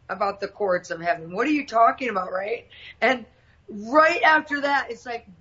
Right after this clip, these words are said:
bam, it got birthed in me. I got, you know, like, I'm not the, the, you know, creator or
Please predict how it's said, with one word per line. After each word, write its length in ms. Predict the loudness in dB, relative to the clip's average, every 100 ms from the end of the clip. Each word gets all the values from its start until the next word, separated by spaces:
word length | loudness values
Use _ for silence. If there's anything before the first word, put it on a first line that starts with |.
| -10
bam, 640 | -8 -6 -8 -8 -12 -14
it 180 | -14 -6
got 320 | -4 -6 -6
birthed 420 | -2 -2 -2 -10
in 160 | -14 -12
me. 320 | -8 -8 -10 _ _ -6
I 80 | -4
got, 360 | 0 -2 -4 -12
you 80 |
know, 140 | -10 -8
like, 260 | -6 -8 -2
I'm 140 | -2
not 180 | 0 -2
the, 300 | -4 -4 -8 _ _
the, 320 | -8 -6 -8 -12 -10
you 120 | -8
know, 100 | -8
creator 720 | -8 -2 2 2 2 0 0
or 260 | -2 -2